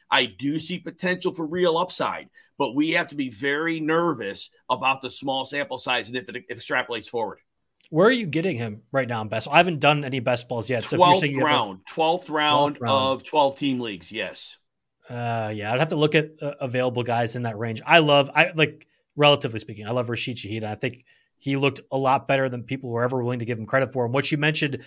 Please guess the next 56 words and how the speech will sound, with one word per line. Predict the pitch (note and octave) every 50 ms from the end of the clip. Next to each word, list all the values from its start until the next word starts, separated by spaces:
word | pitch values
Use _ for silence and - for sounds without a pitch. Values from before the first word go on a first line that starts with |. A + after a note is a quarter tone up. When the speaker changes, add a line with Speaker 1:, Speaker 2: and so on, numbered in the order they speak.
| - - _ _ _ _ _
Speaker 2:
at | - C#3+ C#3+ -
the | C#3 C#3 E3
end | G#3+ B3 G3+
was | E3 D3+ -
really | E3 D#3+ D3
important, | C3+ A#2+ - G#3+ A#3+ F#3+ D#3 D3
that | C#3 A#2
he | D3
was | C#3+ D3 D#3+ E3 D#3
getting | - F3 E3 D#3+ D#3 C#3 B2 - - _ _ _ _
relevant | A#2+ C3+ D#3+ F#3 G#3+ G3 F#3 E3+ D3 -
targets. | - D#3 D3+ B2 B2 B2 -
It | D3
wasn't, | D3+ D3+ C#3 D#3 F#3 -
"Oh, | G#3 G#3 F3 D#3
just | B2 D3+ D#3+ D#3 -
do | D#3
the | D3 D3 B2+
Deontay | C#3+ D3 D3+ D3+ D3+ C3+
Hardy | A2+ D3+ D#3 D#3 C#3 C3+ C3 A#2+ - - _ _ _ _
run | C#3+ D3+
seventy-five | C#3+ - E3 D3 C#3 C3+ C3+ D3+ C#3 B2+
yards | C3 C#3 C3+ A#2+
down | - D3 C3+ B2+
the | A2+
field | - - D3+ C#3 -
thing. | - C#3 B2+ B2+
We'll | B2 A2+
see | - - C3+ C3
if, | B2 B2+ - _ _ _ _ _ _
uh, | B2+ A#2+ A#2+ A2+ A2+ A2+ B2 B2 B2
Winston | D3 D3+ D3+ - - D#3+
or | C#3 A#2+
Dalton | A#2 C3+ C3+ C#3+ C3 C3+ C3
or | B2 A#2+ A#2 A2 G#2 - -
Taysom | - D3+ C3+ - C#3 A#2+
Hill | C3+ C3+ B2+
can | A#2 A#2+ A#2
hit, | C3+ B2+ - _
hit | - C3+ C#3+ -
you | C#3
in | B2
a | A2
trick | - C#3+ C3+ -
play." | _ F3 F3 D3+ B2+ A#2+ A2+ - _ _ _ _ _ _
He | - C3 F3
was | G3+ F#3 -
getting | G#3 G3 E3 C#3 C3
relevant | C#3+ D#3+ E3+ F#3 F3 C#3+ D#3+ D#3 D#3 D#3
targets | - - D#3 C#3+ C3 B2+ A#2+ - - - - _ _ _ _ _
at | - D3 C#3+ -
the | D3
end | C#3+ C3
of | B2
the | B2
season. | - - A3 G#3 D3+ B2 G#2+ G2